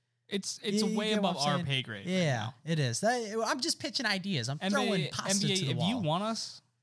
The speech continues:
Speaker 1: to come do this for you, we will.
Speaker 2: I'll get a whole whitebord and start
Speaker 1: I'll drop
Speaker 2: drawing
Speaker 1: out of
Speaker 2: all
Speaker 1: college.
Speaker 2: over.
Speaker 1: You give me a job, I'll drop out of college, N B A.
Speaker 2: There you go. I, I, you know, I'm right there with you. I'll do my twelve credits online.
Speaker 1: Bam. Bam.
Speaker 2: Yeah.
Speaker 1: Oh, actually, that's what I do too. Yeah,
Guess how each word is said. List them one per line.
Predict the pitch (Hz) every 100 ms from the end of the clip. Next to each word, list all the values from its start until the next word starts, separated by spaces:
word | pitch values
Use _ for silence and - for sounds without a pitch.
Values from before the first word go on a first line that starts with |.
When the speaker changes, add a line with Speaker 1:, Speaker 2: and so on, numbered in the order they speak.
| _
Speaker 1:
to | 170
come | 180 165
do | 160
this | 185 190
for | -
you, | 208
we | 196 175
will. | 156 190 156 156 -
Speaker 2:
I'll |
get | 185 156
a | 123
whole | 117 170 175 180 170
whitebord | 147 170 151 160 170 151
and | 135
start | 131 - 147 139 -
Speaker 1:
I'll | 196
drop | 185 165
Speaker 2:
drawing | 170 180
Speaker 1:
out |
of |
Speaker 2:
all | 175 214
Speaker 1:
college. | 196 131
Speaker 2:
over. | 127
Speaker 1:
You |
give | 185 202
me | 196 196
a |
job, | 175 180 196
I'll | 160
drop | 151 151
out | 156 135
of |
college, | 127 110 110
N | 107
B | 110 95
A. | 92 - _
Speaker 2:
There | 143
you | 202
go. |
I, | - 156 - - _ _ _ _ _
I, | 254 -
you | 220
know, | 277 294
I'm | 277
right | 269 285
there | 254
with | 240 170
you. | 120 110 - -
I'll | 180
do | 196
my | 147
twelve | 135 143 139
credits | - 127 123
online. | 110 113 117
Speaker 1:
Bam. | 120 120 113 - _ -
Bam. | 127 120 123 _ _ -
Speaker 2:
Yeah. | 127
Speaker 1:
Oh, | 127 -
actually, | 131 - 143
that's | 127
what | 110
I | 80
do | -
too. | - 117 123
Yeah, | -